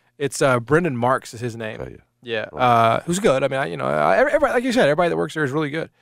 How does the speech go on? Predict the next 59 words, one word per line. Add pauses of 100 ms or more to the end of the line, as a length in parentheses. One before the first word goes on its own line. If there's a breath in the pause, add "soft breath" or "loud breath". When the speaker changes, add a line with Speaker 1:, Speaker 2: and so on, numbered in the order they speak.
(340 soft breath)
Speaker 1:
Uh,
and
I
s-,
and
I'm
still
a
subscriber. (100)
Like,
it
was
Speaker 2:
Me
too. (340 soft breath)
Speaker 1:
it
was
a,
uh, (400)
I
mean,
it
was, (240 soft breath)
The
Athletic
was
like,
I
know
we're
not,
like,
we
didn't
intend
on
going
here,
but
just, (440 soft breath)
you
know, (100)
doing
what
we
do.
I
mean,
I
don't,
and
I
don't
know
how
you
sort
of (140)
felt,
but